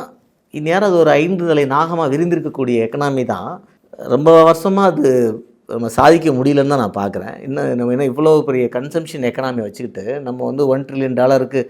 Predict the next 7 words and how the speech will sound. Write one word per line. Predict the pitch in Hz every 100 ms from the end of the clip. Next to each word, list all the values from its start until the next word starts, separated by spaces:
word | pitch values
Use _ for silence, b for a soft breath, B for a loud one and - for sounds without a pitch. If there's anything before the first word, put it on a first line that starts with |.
| b b b
நம்ம | 123 131
ஒரு | 117
டார்கெட் | 127 143 151 120
வச்சுட்டு | 101 101 92
இருக்கோம். | 95 78 _ _ _
அதெல்லாம் | 143 151 180 196
ஒரு | 180